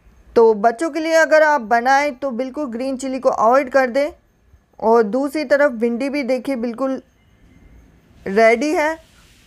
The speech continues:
तो इसको बिल्कुल देखिए यहाँ पे प्याज का कलर भी चेंज हुआ है हल्का हल्का सा।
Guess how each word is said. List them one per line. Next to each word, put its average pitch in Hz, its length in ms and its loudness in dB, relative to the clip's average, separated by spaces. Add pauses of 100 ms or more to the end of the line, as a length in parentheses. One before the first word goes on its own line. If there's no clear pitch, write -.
(1500)
तो 202 80 4 (260)
इसको 240 280 -4
बिल्कुल 269 340 -2
देखिए 262 300 0
यहाँ 247 320 0
पे 285 160 0 (1000)
प्याज 254 320 2
का 311 180 2
कलर 269 380 2
भी 311 180 -6
चेंज 277 360 -6
हुआ 269 280 2
है 277 280 -4 (520)
हल्का 233 340 2
हल्का 269 280 2
सा। 294 200 -2